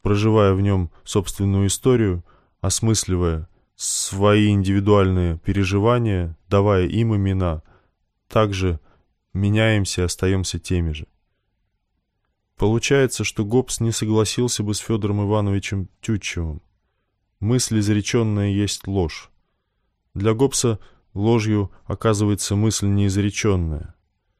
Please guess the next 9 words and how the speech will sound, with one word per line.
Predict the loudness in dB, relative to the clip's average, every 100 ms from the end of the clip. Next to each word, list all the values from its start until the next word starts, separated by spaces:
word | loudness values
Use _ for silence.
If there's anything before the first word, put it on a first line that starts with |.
| _ _ _
оставшаяся | -8 -2 0 0 -2 -2 -2
смутной, | -2 0 0 -2 -6 -8 -10 _ _ _ _
оставшаяся | -8 -2 0 0 0 -2 -2 -2 -2 -4 _ _ _ _ _ _ _ -4
индивидуальной, | 0 2 2 4 4 4 2 -2 -2
не | -4 -2
прошедшей | 0 0 0 -2 -2 -2 -2 -4 -12 _ _ _ _ _ -6
возгонку | -2 2 2 2 2 4 2 0 0 -2 -4 _ _
или | -2 0
закалку | 2 0 2 2 2 0 -4